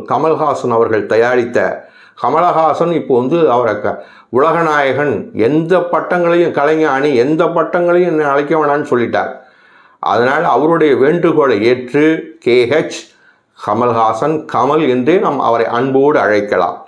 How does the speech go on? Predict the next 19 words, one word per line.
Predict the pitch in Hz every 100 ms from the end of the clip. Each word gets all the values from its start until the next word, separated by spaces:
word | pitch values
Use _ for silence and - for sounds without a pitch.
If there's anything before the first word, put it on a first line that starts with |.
| _ - - _ _ _ _ _
அவர் | - 120 170 202 190
தயாரித்த | 160 180 190 175 135 - 131 170 196 190 -
அமரன் | 123 143 190 208 196
படம் | 143 131 151 185
நாம் | 147 143 131
சொன்னது | 143 151 175 175 160
போல் | 151 185 180
வெற்றி | 135 - 160
பெற்று | 156 - - 190
ந-, | 135 131
ஓடிக்கொண்டிருக்கிறது. | 135 151 151 123 110 101 101 98 87 82 - - - - - -
முந்நூறு | 113 151 185 190 190 180 151 123 120
கோடி | 160 190 185
வசூலை | 127 127 170 156
நோக்கி | 120 147 151 139 117
செல்லும் | - 135 147 170 180
என்ற | 151 131 113 107 90 - _ -
தகவல்கள் | 123 135 170 175 165 139 143 175
தெரிவிக்கின்றன. | 170 127 147 151 - 110 101 87 82